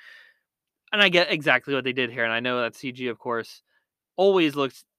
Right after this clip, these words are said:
it's dated to a time and place, and if, as long as you have that in your mind,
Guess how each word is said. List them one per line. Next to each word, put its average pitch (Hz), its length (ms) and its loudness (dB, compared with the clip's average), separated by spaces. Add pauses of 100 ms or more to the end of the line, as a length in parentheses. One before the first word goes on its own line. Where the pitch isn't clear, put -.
(180)
it's 135 200 -10
dated 156 340 0
to 151 80 -4
a 139 40 -2
time 139 260 -6
and 131 100 -10
place, 131 400 -6
and 113 120 -12
if, 107 100 -14
as - 180 -20
long 185 220 -2
as 165 120 -6
you 165 80 -4
have 156 220 -2
that 147 120 0
in 147 60 -8
your 135 120 -8
mind, 127 420 -4